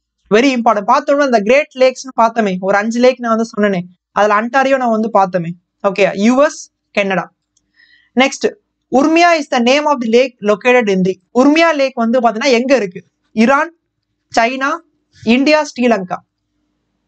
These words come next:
Urmia is the name of a lake located in the ஈரான்,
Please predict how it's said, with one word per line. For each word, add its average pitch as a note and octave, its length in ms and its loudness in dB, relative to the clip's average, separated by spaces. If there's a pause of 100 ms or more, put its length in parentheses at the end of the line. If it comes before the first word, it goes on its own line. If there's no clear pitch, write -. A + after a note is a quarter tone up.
(140)
Urmia D4+ 520 2
is - 80 -16
the A#3+ 80 0
name A#3+ 260 0
of C#4 120 2 (100)
a - 20 0
lake A3 320 -2 (180)
located C4+ 500 0
in A3+ 160 -4
the C4+ 280 -2
ஈரான், B3+ 420 0